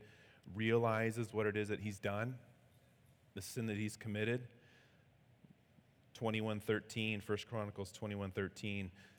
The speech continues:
"Then David said to Gad, 'I am in great distress. Let me fall into the hand of the Lord, for his mercy is very great.'"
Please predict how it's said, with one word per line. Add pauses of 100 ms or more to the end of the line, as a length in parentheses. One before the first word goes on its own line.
(100)
"Then
David
said
to
Gad,
'I
am
in
great
distress. (720)
Let
me
fall
into
the
hand
of
the
Lord, (580)
for
his
mercy
is
very
great.'"